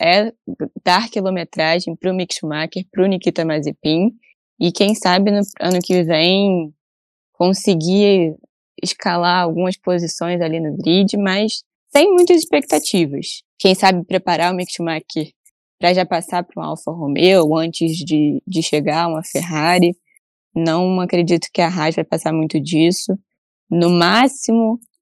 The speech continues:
Nikita Mazepin passando uma corrida inteira sem rodar, quem sabe até duas,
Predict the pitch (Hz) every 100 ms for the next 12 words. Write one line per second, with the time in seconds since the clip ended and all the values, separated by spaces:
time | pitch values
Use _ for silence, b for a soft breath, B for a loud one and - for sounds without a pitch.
0 | - 190 185 190 185 180 175 165 180 180
1 | 175 - 170 170 170 156 147 - 190 180
2 | 196 196 165 170 180 160 160 165 143 147
3 | 165 180 180 - 156 156 156 151 147 156
4 | 185 202 208 -